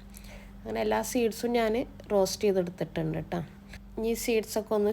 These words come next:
ചൂടാറാൻ വേണ്ടിയിട്ട് വെയിറ്റ് ചെയ്യാം. ചൂടാറിയതിന് ശേഷം നമുക്ക് മിക്സിയുടെ ജാറിൽ,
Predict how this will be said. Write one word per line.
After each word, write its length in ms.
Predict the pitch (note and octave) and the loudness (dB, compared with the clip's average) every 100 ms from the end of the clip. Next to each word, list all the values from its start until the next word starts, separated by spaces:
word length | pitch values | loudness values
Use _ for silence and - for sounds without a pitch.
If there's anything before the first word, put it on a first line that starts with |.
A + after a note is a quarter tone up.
| G#3 | 2
ചൂടാറാൻ 460 | G#3+ F#3+ F#3 F#3 F3+ | 2 6 6 6 4
വേണ്ടിയിട്ട് 340 | F3 F3 E3 G3 | 2 0 0 2
വെയിറ്റ് 280 | F3 D#3+ D#3+ | 0 0 -2
ചെയ്യാം. 200 | E3 F#3+ C#4 - - - - | -2 -2 -6 -12 -14 -10 0
ചൂടാറിയതിന് 500 | G#3 G3+ G#3+ G#3 G#3 - | 4 6 6 6 2 2
ശേഷം 280 | G#3 F#3 A3+ A#3 | 2 2 0 0
നമുക്ക് 220 | G3+ G#3 G3+ | 0 0 0
മിക്സിയുടെ 360 | F#3 - F#3 F#3+ | 0 0 2 4
ജാറിൽ, 360 | G3 F3+ F3+ | 4 4 2